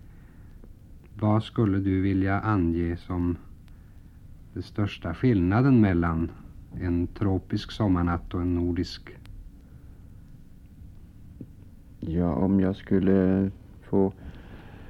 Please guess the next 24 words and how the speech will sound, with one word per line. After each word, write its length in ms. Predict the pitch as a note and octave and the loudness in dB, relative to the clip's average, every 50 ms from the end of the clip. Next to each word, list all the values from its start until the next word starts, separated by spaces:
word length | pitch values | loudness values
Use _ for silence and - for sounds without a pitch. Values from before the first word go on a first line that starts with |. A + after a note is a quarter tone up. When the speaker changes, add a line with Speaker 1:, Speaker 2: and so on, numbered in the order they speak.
| - - - - - - - - - - - - - - | -18 -18 -18 -18 -20 -20 -20 -20 -20 -20 -20 -20 -20 -8
Speaker 2:
säga 380 | - - G#2+ G#2 G#2 G#2 G2+ G#2 | 0 4 6 8 8 8 8 6
att 200 | G#2+ - - - | 4 2 2 2
jag 220 | G#2 G#2 G#2 A2 | 4 4 6 4
inte 160 | A2+ G#2+ - | 4 2 2
vill 200 | F#2 G2+ G2 G2 | 2 4 4 6
bara 240 | G#2 G#2+ A#2+ A2 A2 | 6 6 6 6 6
hålla 320 | A2 A#2 B2+ A#2 G#2+ G#2+ G#2+ | 6 6 8 8 8 8 8
mig 140 | A2 A2+ | 8 6
till 200 | A2+ - B2 B2 | 6 4 6 8
natten 480 | B2+ B2 B2 C#3 C3+ - - - C3 C3 | 8 10 8 8 6 2 2 6 8 8
utan 360 | B2+ A#2+ - B2 A#2+ A#2+ A#2+ | 8 6 6 6 8 8 8
också 340 | A#2 A2+ A#2 - - - A#2 | 8 6 4 0 -2 -2 -2
ta 260 | A#2 - A#2 A2 A2 | 0 2 2 4 6
med 320 | A2+ A2+ G#2+ G2+ G2 G2+ G#2 | 6 6 8 8 6 6 6
lite 240 | G#2+ G2+ - G#2 | 4 4 2 2
av 120 | A2 A2 A2+ | 0 2 4
dagen, 560 | A2+ B2 B2+ C#3+ D#3+ D3+ B2 A#2 A2 A2 G#2+ | 4 6 6 6 6 4 4 4 4 4 4
så, 220 | G#2+ - A2 A#2 A2+ - - - - - - - - - - - - - - - - - - - | 4 2 0 0 0 -2 -8 -18 -20 -20 -20 -18 -18 -18 -18 -18 -18 -20 -20 -20 -20 -20 -14 -12
så 80 | - | -12
tycker 340 | - - A#2+ A#2 - - B2 | -4 -2 -2 -2 0 2 4
jag 140 | A#2+ A#2+ A#2+ | 4 4 4
att 120 | A#2 - | 2 0
skillnaden 760 | - - - B2+ B2+ A#2 G#2+ G#2 G#2 A2 B2 C#3+ D3+ D3+ D3+ | -6 -2 2 4 6 6 6 6 6 6 6 6 6 8 8
emellan 580 | D3+ C#3+ C#3 C#3 C3+ C3 B2+ B2 B2 B2 B2 B2 | 8 8 8 8 8 6 6 6 6 6 4 2